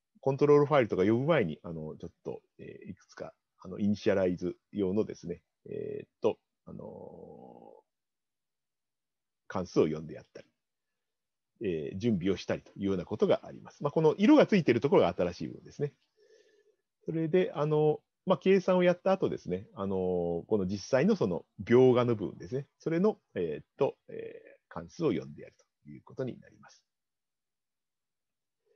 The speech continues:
で、こちらがCの場合ですね。まあ、Cの方が若干、あの、インターフェースとしては、えー、楽かなって感じですね。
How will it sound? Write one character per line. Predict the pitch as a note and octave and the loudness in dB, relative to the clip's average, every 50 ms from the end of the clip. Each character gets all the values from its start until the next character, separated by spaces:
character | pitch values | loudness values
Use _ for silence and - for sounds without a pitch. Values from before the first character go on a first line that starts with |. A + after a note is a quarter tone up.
| _ _ _ _ - | _ _ _ _ -6
で、 | F3 | 0
こ | - A3+ A3 | 2 2 4
ち | - B3+ | 6 6
ら | B3+ | 6
が | B3 A3+ | 6 6
C | - - B3+ | 4 4 2
の | E3 F2+ | 2 2
場 | C2 C2 | -2 -4
合 | |
で | - | -12
す | - - | -12 -10
ね。 | - C3 B2 G#3 | -10 -10 -10 -8
ま | F3+ C#3+ | -8 -8
あ、 | C3+ | -6
C | - - G4+ G4 | -2 0 0 2
の | D#4+ A3+ | 2 4
方 | B3+ | 4
が | A#3 D3 | 4 4
若 | B2 C3+ C3 - _ | 4 4 2 0 _
干、 | - F#3+ F3+ F3 F3 - | 2 2 2 2 0 -2
あ | D#3+ D#3+ | -2 -2
の、 | D#3+ D3 - | 0 0 0
イ | D3 | -2
ン | D3+ D3+ | -4 0
タ | - D#3 | 0 -2
ー | C#3 | 0
フ | - D3+ | 2 0
ェ | |
ー | A#2 | 0
ス | - | 0
と | - - | -4 -12
し | - | -4
て | - A2 | 0 0
は、 | F2 B1+ - _ | 0 0 -2 _
え | - F2+ D2+ D2+ D#2 | -10 -8 -8 -8 -8
ー、 | |
楽 | - - - - - - _ _ - | -8 -10 -8 -8 -12 -12 _ _ -20
か | - - | -20 -20
な | - A#2+ C3 | -18 -20 -20
っ | _ _ | _ _
て | - | -20
感 | - - | -20 -20
じ | - - | -20 -20
で | - | -16
す | - B2 | -10 -8
ね。 | A#2+ G#2+ _ | -8 -8 _